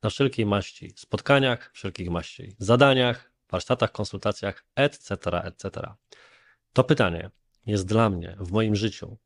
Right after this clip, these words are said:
tak ważne, że nawet kiedy zostałem zaproszony do wystąpienia na tedxie, to właśnie temu pytaniu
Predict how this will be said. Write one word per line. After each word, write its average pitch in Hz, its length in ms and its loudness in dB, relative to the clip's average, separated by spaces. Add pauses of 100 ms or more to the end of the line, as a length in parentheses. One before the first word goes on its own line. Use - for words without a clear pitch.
tak 123 200 2
ważne, 85 460 -2 (220)
że 101 160 -4
nawet 151 360 4
kiedy 127 180 2
zostałem 117 340 0
zaproszony 113 480 -2
do 113 120 2
wystąpienia 107 680 -4
na 95 120 -2
tedxie, 110 540 -4 (560)
to 92 100 -4
właśnie 120 520 0 (300)
temu 165 260 2
pytaniu 85 400 -2